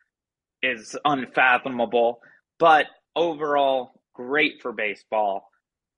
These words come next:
It was a real treat. Loved the World Baseball Classic. Got me pumped for Major League Baseball. When was the last time you were sitting here in March thinking, "God, baseball, man, baseball, baseball in March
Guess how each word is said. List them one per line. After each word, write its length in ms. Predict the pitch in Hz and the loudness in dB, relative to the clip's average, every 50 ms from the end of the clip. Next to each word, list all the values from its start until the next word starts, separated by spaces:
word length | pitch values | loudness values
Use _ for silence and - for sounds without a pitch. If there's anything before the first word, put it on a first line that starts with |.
| _ _ _ _ - | _ _ _ _ -2
It 140 | 123 151 | -2 -2
was 180 | 143 143 139 - | 0 0 -2 -2
a 60 | 135 120 | -4 -8
real 280 | 113 120 123 113 110 104 | -4 -2 -2 -2 -2 -2
treat. 500 | - - - 117 110 107 107 - _ 92 | -6 -14 -10 -8 -6 -6 -6 -8 _ -10
Loved 340 | 90 120 131 135 131 127 | 0 4 4 4 4 2
the 120 | 131 127 123 | -8 -6 -2
World 200 | 127 123 117 107 | -2 -2 -2 0
Baseball 380 | 120 113 107 - - 117 107 | -2 -4 -4 -4 -6 -8 -8
Classic. 480 | 101 - 120 117 113 107 - - 123 107 - _ - | -4 0 0 2 2 0 0 -2 -4 -4 -4 _ 0
Got 200 | 139 135 139 - | 0 0 0 0
me 160 | 147 139 - _ | -6 -8 -8 _
pumped 380 | - - 196 208 202 - - _ | -4 0 0 0 0 -2 -14 _
for 120 | - 175 170 | -6 -4 -2
Major 280 | 170 175 165 151 180 | -2 -4 -4 -4 -4
League 160 | 180 175 165 | -4 -4 -2
Baseball. 420 | 165 196 233 240 - - 151 - - _ _ _ _ _ | 0 -2 -2 -2 -2 -4 -6 -6 -6 _ _ _ _ _
When 160 | - 311 415 427 | -6 -6 -4 -4
was 100 | 330 - | -6 -6
the 60 | 269 | -4
last 340 | 254 247 233 226 220 - - | -2 0 0 0 -2 -4 -4
time 340 | 214 196 175 160 156 143 | -2 -2 -2 -2 -6 -8
you 200 | 135 151 185 202 | -12 -12 -10 -4
were 260 | 208 202 196 175 165 156 | -2 0 0 0 -2 -6
sitting 380 | - - 175 170 160 160 143 135 | -8 -6 -6 -6 -6 -8 -10 -4
here 160 | 156 151 139 | -4 -2 -2
in 100 | 131 127 | -2 -2
March 540 | 120 131 127 120 110 101 - - - - _ _ _ _ _ _ _ _ | 0 2 2 2 2 2 -2 -8 -14 -14 _ _ _ _ _ _ _ _
thinking, 480 | - 147 135 - - 127 117 110 95 _ _ _ _ _ _ _ _ _ _ _ - | -4 -4 -4 -4 -4 -8 -8 -8 -10 _ _ _ _ _ _ _ _ _ _ _ -8
"God, 340 | - 175 160 - - - - - - | -6 -4 -4 -2 -4 -6 -6 -8 -6
baseball, 600 | - 110 107 98 - - - 95 95 82 80 - - _ _ _ _ _ _ _ _ _ _ _ - | -2 -2 -2 -2 -4 -10 -8 -6 -6 -6 -8 -12 -16 _ _ _ _ _ _ _ _ _ _ _ -12
man, 480 | 120 139 139 131 113 101 90 - - _ _ _ - | -8 -6 -4 -4 -4 -6 -8 -10 -14 _ _ _ 0
baseball, 680 | 151 139 139 127 - - - - 95 - - - - - _ _ _ _ _ | 2 2 2 2 -2 -4 -4 -4 -4 -6 -6 -12 -18 -20 _ _ _ _ _
baseball 640 | - 143 143 156 - - - - 175 170 165 156 - | 4 4 4 4 4 0 0 2 4 4 4 4 0
in 220 | - 117 113 107 | -4 -10 -12 -12
March 640 | 101 101 104 110 123 135 135 135 - - - - - | -12 -10 -6 -2 0 2 2 0 -2 -6 -12 -14 -14